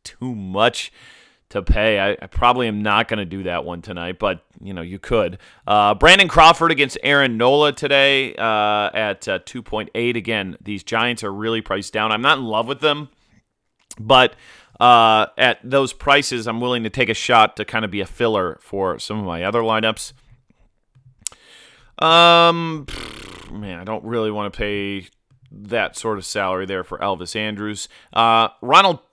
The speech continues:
Torres, Torres, uh, I've used him a little bit. He's, he's not that bad. He's not great, but he's not that bad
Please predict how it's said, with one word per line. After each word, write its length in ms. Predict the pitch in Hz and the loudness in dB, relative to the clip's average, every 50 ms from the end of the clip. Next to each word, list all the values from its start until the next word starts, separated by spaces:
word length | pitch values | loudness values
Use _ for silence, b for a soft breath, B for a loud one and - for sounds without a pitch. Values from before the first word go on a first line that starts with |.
| _ _ _ _ | _ _ _ _
Torres, 720 | - - 208 233 240 233 226 233 240 247 254 247 - - - | 6 10 12 12 12 12 12 12 10 10 8 6 2 -2 2
Torres, 640 | - 185 185 214 226 233 247 254 247 226 - - | 4 6 6 6 6 6 6 4 2 0 -4 -4
uh, 720 | - - 139 139 139 139 139 139 135 135 135 135 135 123 - - _ - | 0 4 8 8 10 10 10 10 10 8 8 8 6 4 0 -4 _ -4
I've 240 | 117 143 165 165 | -2 -2 -2 -2
used 280 | 156 185 240 277 269 - | -4 -4 -4 -4 -6 -6
him 140 | - 147 123 | -6 -6 -6
a 80 | 104 | -6
little 220 | 95 101 101 92 90 | -6 -6 -6 -6 -6
bit. 200 | 82 95 87 - | -6 -8 -8 -10
He's, 360 | 104 123 139 135 - - b b b b b b b b b | -12 -18 -18 -18 -20 -20 b b b b b b b b b
he's 240 | _ - 151 165 143 | _ -8 -6 -6 -6
not 440 | 135 160 165 185 226 269 262 262 _ _ _ | -4 2 4 6 6 6 4 0 _ _ _
that 720 | - 104 90 90 98 131 139 135 139 143 - - - 95 82 | -20 -20 -16 -8 0 4 6 8 8 8 6 4 -4 -8 -2
bad. 380 | 127 123 107 82 73 71 67 | -2 0 0 -2 -4 -8 -10
He's 220 | 78 107 110 104 104 | -10 -10 -10 -10 -8
not 320 | 123 135 - - - _ | -6 -6 -8 -8 -12 _
great, 480 | - - 120 156 170 - 101 104 - - | -4 4 6 8 8 8 6 0 -6 -6
but 120 | - 92 | -6 -6
he's 160 | 92 90 90 | -6 -8 -4
not 300 | 101 123 120 98 90 98 | -2 -2 -2 -2 -4 -2
that 320 | 95 120 113 107 104 - - | 2 2 4 4 2 0 -4
bad 380 | 104 104 104 92 90 87 82 | -6 -4 -4 -4 -6 -8 -10